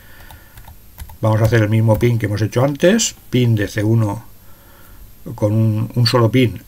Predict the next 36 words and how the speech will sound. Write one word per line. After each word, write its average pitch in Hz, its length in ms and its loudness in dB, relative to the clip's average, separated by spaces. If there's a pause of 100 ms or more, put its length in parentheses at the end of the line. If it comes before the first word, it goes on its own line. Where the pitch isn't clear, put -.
(100)
a 104 160 -4
la 98 160 -6
diez 107 280 0
cero 104 240 0
cero 113 220 -4
cinco 175 560 2 (200)
y 120 120 -2
vemos 120 480 2
que, - 380 0 (100)
eh, 107 140 0 (420)
un 113 120 0
paquete 113 280 2
se 117 140 0
transmite 160 800 -2
y 131 60 0
uno 123 120 0
se 110 120 -2
recibe. - 420 -12 (540)
También 104 260 -2
podríamos 104 400 0
hacer, 107 200 0
por 107 120 -2
ejemplo, 113 340 2
un 113 140 4
pin 160 420 0
desde 117 640 2
el, 95 640 -4 (1300)
la 107 120 0
máquina 110 340 2
dos, 160 360 6
pues, - 180 -4
por 101 120 -6
ejemplo, 104 480 -2
a 107 120 0
la 98 100 -2
máquina, 113 840 0